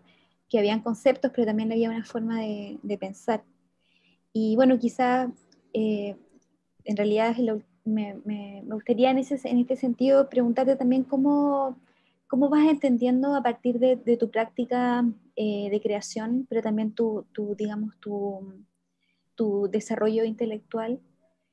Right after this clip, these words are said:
eh, ¿cómo vas entendiendo esto de la etnografía, eh, eh, eh, desde, desde el arte? Es decir,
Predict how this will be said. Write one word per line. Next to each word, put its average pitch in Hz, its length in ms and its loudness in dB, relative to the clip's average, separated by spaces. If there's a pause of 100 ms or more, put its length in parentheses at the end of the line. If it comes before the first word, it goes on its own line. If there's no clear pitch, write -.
(180)
eh, 220 240 0
¿cómo 269 220 4
vas 294 160 4
entendiendo 254 540 2
esto 277 260 -2
de 262 120 4
la 240 80 0
etnografía, 220 760 -6 (400)
eh, 208 440 -6 (180)
eh, 208 460 -6 (720)
eh, 202 580 -6 (920)
desde, 254 520 6
desde 247 300 4
el 240 80 2
arte? 196 440 -6
Es 196 60 -16
decir, 208 260 -8